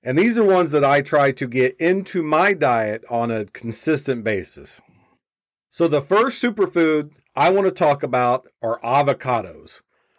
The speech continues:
which spell check has a field day with me on this food because for some reason I want to spell it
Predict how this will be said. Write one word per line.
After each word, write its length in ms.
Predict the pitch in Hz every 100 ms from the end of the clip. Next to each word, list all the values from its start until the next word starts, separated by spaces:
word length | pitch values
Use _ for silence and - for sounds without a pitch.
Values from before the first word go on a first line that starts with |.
| _ _ _
which 300 | 113 131 -
spell 320 | - 170 180
check 340 | 190 175 160 147
has 200 | 139 123
a 140 | 110
field 340 | - 170 165
day 140 | 139 127
with 200 | 120 120
me 140 | 123
on 180 | 120 117
this 200 | 123 120
food 360 | - 131 127 123
because 540 | 117 131 117 113 110
for 120 | -
some 280 | 123 156 151
reason 260 | 143 127 120
I 140 | 117
want 260 | 117 127 123
to 40 |
spell 340 | - - 123
it 100 | 117